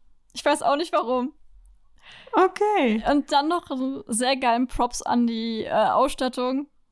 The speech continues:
Speaker 1: Kasper steht tatsächlich hinter einem Bild mit einem Wirbelsturm.
Speaker 2: Hm.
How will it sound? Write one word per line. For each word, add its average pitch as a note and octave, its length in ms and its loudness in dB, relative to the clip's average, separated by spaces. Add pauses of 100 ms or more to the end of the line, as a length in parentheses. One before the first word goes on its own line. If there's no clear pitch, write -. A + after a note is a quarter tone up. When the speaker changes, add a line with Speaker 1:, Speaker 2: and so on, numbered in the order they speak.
(420)
Speaker 1:
Kasper C4+ 500 0
steht A#3+ 280 -6
tatsächlich C4 600 -8
hinter A#3+ 260 -2
einem A3+ 280 0
Bild B3 420 -6
mit - 100 -6
einem G#3 300 -2
Wirbelsturm. G3+ 760 -4 (2250)
Speaker 2:
Hm. E4 440 -4